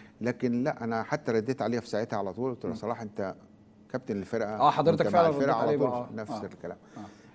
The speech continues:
Speaker 1: آه، بالنسبة لكروش،
Speaker 2: آه.
Speaker 1: طبعًا هو ما كانش يعرف قرار هيحصل إيه، سواء الاتحاد أو هو، ده
Speaker 2: مم.
Speaker 1: طبيعي إن أي جهاز،
Speaker 2: مهمته انتهت.
Speaker 1: أي
Speaker 2: آه.
Speaker 1: مدير فني بيحس إن هو خلاص، يعني، آه،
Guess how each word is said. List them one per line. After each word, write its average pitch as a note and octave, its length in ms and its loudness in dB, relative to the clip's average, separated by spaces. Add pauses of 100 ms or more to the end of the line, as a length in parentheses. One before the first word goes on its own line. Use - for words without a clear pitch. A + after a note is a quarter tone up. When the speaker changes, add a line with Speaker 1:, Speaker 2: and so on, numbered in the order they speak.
(160)
Speaker 1:
آه، G#2+ 120 4
بالنسبة D3 440 2
لكروش، B2+ 500 -2
Speaker 2:
آه. C#3+ 200 4
Speaker 1:
طبعًا C3+ 380 0
هو C#3 160 2
ما C3 100 0
كانش C3 240 -2
يعرف A2+ 320 0
قرار G#2 440 0
هيحصل G#2 400 -4
إيه، A2 100 0
سواء G#2 300 -2
الاتحاد G2+ 520 -6
أو G2+ 100 0 (260)
هو، A#2+ 220 -2
ده A#2 300 -2 (100)
Speaker 2:
مم. C3 80 -2
Speaker 1:
طبيعي A#2+ 360 -2
إن F#2+ 140 -6
أي A2 360 -2
جهاز، G2+ 240 -2
Speaker 2:
مهمته G3+ 360 4
انتهت. E3 380 4 (180)
Speaker 1:
أي C3+ 200 6
Speaker 2:
آه. D3 160 8
Speaker 1:
مدير B2+ 140 4
فني C3+ 480 0
بيحس B2+ 460 -2
إن A2 100 -4
هو A2+ 180 0
خلاص، A#2 420 -2
يعني، A2 460 -4
آه، G2 340 -10